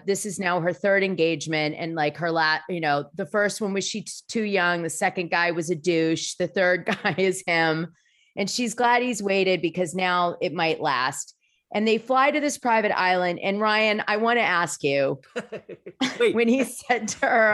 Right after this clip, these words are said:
Speaker 2: Okay.
Speaker 1: and he gets on one knee, and he says, you know, "You'll be here for the good days and the bad days." And he whips out that rock.
Speaker 2: <laughs> I,
Speaker 1: What was
Speaker 2: I'll be there for the good days and the bad days. My God, like,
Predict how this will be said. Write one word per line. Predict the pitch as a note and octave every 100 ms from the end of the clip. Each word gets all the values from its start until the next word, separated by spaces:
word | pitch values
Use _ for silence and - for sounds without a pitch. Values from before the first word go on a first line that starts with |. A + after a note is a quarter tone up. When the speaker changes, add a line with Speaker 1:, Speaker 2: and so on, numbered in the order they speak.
| G#3+
Speaker 2:
Okay. | G#3
Speaker 1:
and | G#3
he |
gets | G3+ G#3+ G#3+
on | B3+ B3
one | B3+ A#3+
knee, | G3 F3 E3+ E3+ - - _ _ _ _ _ -
and | G3+ G3
he | F#3
says, | - F#3+ F#3 F3 -
you | G3+ G3
know, | F#3
"You'll | E3+ F#3+ G3
be | G#3 G#3
here | G3+ G3+
for | F#3+
the | E3
good | E3 F3+ F3+
days | F#3 F#3 F#3 E3
and | E3
the | D3+
bad | D#3+ D#3+ D#3+
days." | D3+ C#3+ D3 D3
And | - E3+
he |
whips | D#3+ F#3+ F#3 A3
out | G3 G3
that | E3+ -
rock. | F3 D#3+ B2+ - - - _ _ _ _ _ -
Speaker 2:
<laughs> | A3+ - - - - -
I, | - C4 D#4 C#4 C#4+ C4 C4+ - C4 - A3 A#3+ A3+ G#3+ G#3+ G3+ E3 B3+
Speaker 1:
What | C4
was | D4 D4 A3 -
Speaker 2:
I'll | - G#4+
be | B3
there | G#3 F3+
for | F#3
the | E3
good | D3 D#3+
days | E3 E3 D3+
and |
the | D3+
bad | C#3+ D3 E3
days. | G#3+ G3
My | A3 C4
God, | D#3 F3 A#3 C#3
like, | D#3+ E3